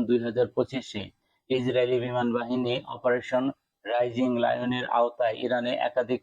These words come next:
পারমাণবিক কেন্দ্র এবং সামরিক ঘাঁটিতে অতর্কিত হামলা চালায়। শুধু তাই নয়, এর ঠিক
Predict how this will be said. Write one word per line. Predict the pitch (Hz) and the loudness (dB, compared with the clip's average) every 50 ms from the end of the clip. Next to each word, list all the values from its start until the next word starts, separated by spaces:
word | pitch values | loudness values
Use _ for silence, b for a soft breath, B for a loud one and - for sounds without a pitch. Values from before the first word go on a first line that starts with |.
| _ | _
পারমাণবিক | - 120 113 120 120 123 120 117 117 120 120 - _ - | 0 2 2 2 2 2 2 0 -2 -4 -4 -4 _ 0
কেন্দ্র | 123 120 117 113 123 131 - - 117 | 0 0 2 2 2 2 0 0 -2
এবং | 113 120 120 113 - | 0 0 -2 -2 -2
সামরিক | - 120 117 120 117 120 113 - - | -2 -2 -2 -2 -4 -8 -8 -6 -4
ঘাঁটিতে | 117 117 - 120 - - 123 131 - - _ _ _ _ _ _ - | -4 -4 -4 -4 -2 0 0 0 0 -4 _ _ _ _ _ _ -8
অতর্কিত | 127 120 - 127 113 117 - 110 - 131 117 104 | -4 -2 0 -2 0 -2 -2 0 0 0 2 2
হামলা | 117 120 120 120 123 117 - | 0 0 2 2 2 2 2
চালায়। | 120 107 98 95 90 90 - _ _ _ - | 2 2 2 0 -2 -4 -8 _ _ _ -2
শুধু | - 139 139 147 135 - | 0 0 0 0 -2 -2
তাই | 127 123 127 131 127 127 | -4 -2 0 0 2 4
নয়, | 123 120 110 113 120 120 | 4 4 4 4 2 2
এর | 120 113 - - | 0 0 -4 -10
ঠিক | 131 127 | -12 -12